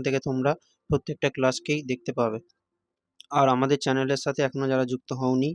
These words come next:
তারা চ্যানেলটাকে সাবস্ক্রাইব করে বেল আইকনটা প্রেস করে রাখবে। তাহলে আমাদের চ্যানেলের নতুন ক্লাসগুলো তোমরা অবশ্যই দেখতে পাবে, ঠিক আছে? তাহলে আজ আমাদের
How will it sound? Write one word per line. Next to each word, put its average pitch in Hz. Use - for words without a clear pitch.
তারা 131
চ্যানেলটাকে 127
সাবস্ক্রাইব 131
করে 139
বেল 135
আইকনটা 127
প্রেস 127
করে 127
রাখবে। 123
তাহলে 127
আমাদের 139
চ্যানেলের 131
নতুন 127
ক্লাসগুলো 131
তোমরা 131
অবশ্যই 127
দেখতে 123
পাবে, 113
ঠিক 135
আছে? 135
তাহলে 127
আজ 156
আমাদের 143